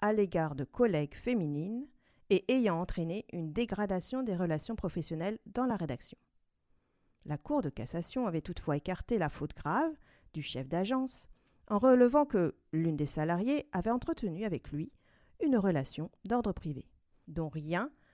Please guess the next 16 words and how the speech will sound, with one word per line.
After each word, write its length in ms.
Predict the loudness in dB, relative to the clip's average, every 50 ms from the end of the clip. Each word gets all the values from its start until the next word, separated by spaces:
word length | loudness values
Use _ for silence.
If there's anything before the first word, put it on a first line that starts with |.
| _ _ -6
ne 160 | -4 -4 -2
permettait 500 | 2 2 4 4 4 4 4 4 2 4
de 140 | 4 2 2
dire 320 | 0 0 0 0 0 0
qu'elle 200 | 0 0 0 2
n'aurait 220 | 2 2 2 0 0
pas 200 | 2 0 0 0
été 200 | -2 -4 -4 -4
librement 580 | -2 0 0 0 0 2 2 0 2 0 -2
acceptée. 540 | -2 -4 -4 -6 -6 -8 -8 _ -20 -20 -20 -20 _ _ _ _ _ _ _ _ _ _ _ _ _
Et 100 | 6 6
la 120 | 8 6 6
preuve 260 | 4 4 4 4 4
du 140 | 6 4 4
harcèlement 400 | 4 4 0 0 0 2 0 0
sexuel 580 | 0 -2 -2 -4 -4 -4 -4 -4 -4 -4 -8